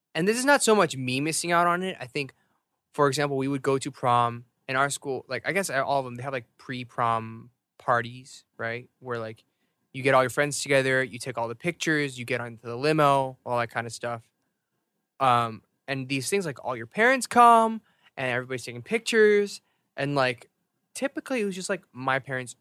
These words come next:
were never there. Like, they just felt really awkward and, like, felt uncomfortable. And so for me, like, I didn't wanna make them feel uncomfortable. So I was like, "You don't have to come." So I would just do it on my own. Um, but then I look back and, like,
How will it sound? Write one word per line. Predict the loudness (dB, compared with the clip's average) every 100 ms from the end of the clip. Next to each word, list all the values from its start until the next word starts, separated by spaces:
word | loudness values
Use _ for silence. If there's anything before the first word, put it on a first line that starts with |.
| -14
were | -12
never | -12 -14 -16 -18
there. | -20 -20 -20 _ _ _ _ _
Like, | -12 -12 _ _ _ _ _ _ _ _ _ _ _ _
they | 0 2
just | 2 -2
felt | 2 2 2 -6 _
really | -8 -6 -8
awkward | -12 -16 -16 -16 -18 -20 -20 -10
and, | -6
like, | -6 -8 0
felt | 0 0
uncomfortable. | -8 -14 -16 -16 -16 -18 _ _ _ _
And | -8
so | -2 -2 -2 -6
for | -6
me, | 0 0 0
like, | -2 -4
I | -2
didn't | -2 -2
wanna | -2
make | -4 -8
them | -8 -10
feel | -8 -8
uncomfortable. | -8 -8 -12 -12 -14
So | -12
I |
was |
like, | -12
"You | -10
don't | -10
have | -12
to | _
come." | -16 -14
So | -8 -4
I | -2
would | -4 -6
just | -14
do | -10
it | -8
on | -8
my | -10 -10
own. | -12 -14 _ _ _ _ _ _ -6
Um, | -4 -4
but | -6
then | -2 0
I | -2
look | -4 -2
back | -2 -2
and, | -6
like, | -14 -16